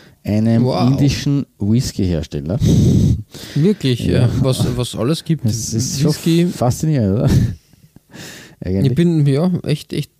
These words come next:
Speaker 2: ja, baff
Speaker 1: <laughs>
Speaker 2: ganz.
Speaker 1: Und man sieht es auch deutlich, dass die eben diesen Club besitzen, weil der prangt, äh, recht, äh, ähm, ja, offensiv, sag ich mal, vom Heimtrikot der Saison zweitausenddreizehn vierzehn, und das ist meine Nummer drei heute.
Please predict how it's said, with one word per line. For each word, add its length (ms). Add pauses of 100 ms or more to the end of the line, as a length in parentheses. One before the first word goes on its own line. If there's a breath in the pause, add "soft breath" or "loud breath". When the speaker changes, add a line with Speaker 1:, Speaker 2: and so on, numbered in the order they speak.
(160)
Speaker 2:
ja, 140
baff 420
Speaker 1:
<laughs> 20
Speaker 2:
ganz. 320 (280 loud breath)
Speaker 1:
Und 140
man 100
sieht 240
es 100
auch 100
deutlich, 400
dass 220
die 300
eben 280
diesen 200
Club 180
besitzen, 320
weil 80
der 100
prangt, 500
äh, 60
recht, 720
äh, 440
ähm, 760
ja, 320 (380 soft breath)
offensiv, 600
sag 180
ich 60
mal, 160 (480 loud breath)
vom 220
Heimtrikot 480
der 120
Saison 320
zweitausenddreizehn 760
vierzehn, 680
und 200
das 100
ist 80
meine 180
Nummer 220
drei 400
heute. 300